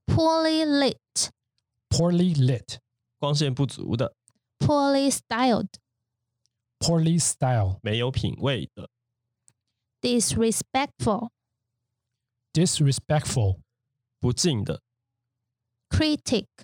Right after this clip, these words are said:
Speaker 2: Critic。
Speaker 3: 评论家。
Speaker 1: Out of keeping。
Speaker 2: Out of keeping。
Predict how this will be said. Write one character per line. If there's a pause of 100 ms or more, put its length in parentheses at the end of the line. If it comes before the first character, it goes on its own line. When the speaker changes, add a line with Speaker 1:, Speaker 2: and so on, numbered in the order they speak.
(880)
Speaker 2:
Critic。 (880)
Speaker 3:
评
论
家。 (680)
Speaker 1:
Out
of
keeping。 (840)
Speaker 2:
Out
of
keeping。